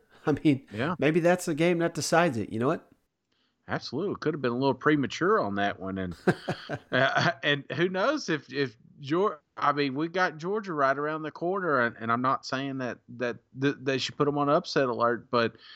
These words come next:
Speaker 2: uh, all of a sudden that game just got a little bit, I mean, there,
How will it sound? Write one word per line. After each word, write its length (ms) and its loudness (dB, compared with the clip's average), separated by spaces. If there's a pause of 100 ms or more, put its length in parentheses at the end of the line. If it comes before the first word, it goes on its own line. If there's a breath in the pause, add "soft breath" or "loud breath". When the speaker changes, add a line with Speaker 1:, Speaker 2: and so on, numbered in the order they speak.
(240 loud breath)
Speaker 2:
uh, 360 2
all 160 6
of 80 0
a 40 -4
sudden 360 2
that 260 -2
game 340 -2
just 220 -6
got 160 2
a 40 0
little 260 -4
bit, 240 -2
I 120 2
mean, 240 0
there, 220 2